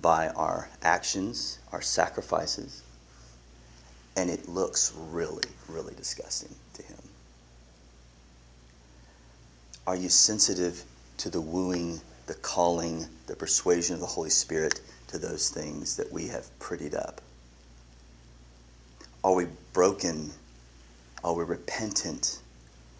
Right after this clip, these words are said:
Are we seeking to be made in his image rather than the image of a god of our imagination? Are we, are we pressing forward there?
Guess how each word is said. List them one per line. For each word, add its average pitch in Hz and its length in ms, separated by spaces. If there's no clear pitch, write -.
Are 90 120
we 87 140
seeking 117 500
to 95 140
be 92 120
made 87 300
in 76 100
his 127 400
image 80 480
rather 95 340
than 87 400
the 87 120
image 87 300
of 82 80
a 80 80
god 82 220
of 78 100
our 82 80
imagination? 78 800
Are 90 40
we, 87 100
are 87 60
we 82 120
pressing - 320
forward 104 360
there? - 260